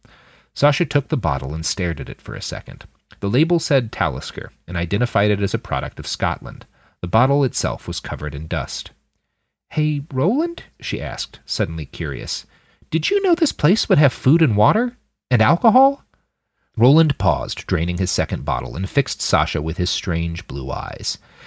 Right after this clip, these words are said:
He looked tired for the first time since she'd met him. Sasha wasn't sure if that was due to the rampage he'd just carried out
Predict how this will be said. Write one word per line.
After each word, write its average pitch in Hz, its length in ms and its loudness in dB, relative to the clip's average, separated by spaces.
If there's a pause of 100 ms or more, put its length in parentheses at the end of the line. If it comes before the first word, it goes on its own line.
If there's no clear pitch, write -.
(140)
He 139 140 4
looked 190 300 2
tired 80 420 0
for - 80 -6
the 85 100 -2
first - 280 0
time 80 300 -2
since - 240 -8
she'd 73 180 -8
met 78 200 -6
him. 71 200 -10 (400)
Sasha 139 320 2
wasn't 151 320 0
sure 85 300 0
if 87 100 -2
that - 160 -2
was 92 160 -4
due 90 160 -2
to 92 80 2
the 92 100 4
rampage 127 520 0
he'd 147 140 0
just 143 240 -2
carried 151 320 2
out 147 260 4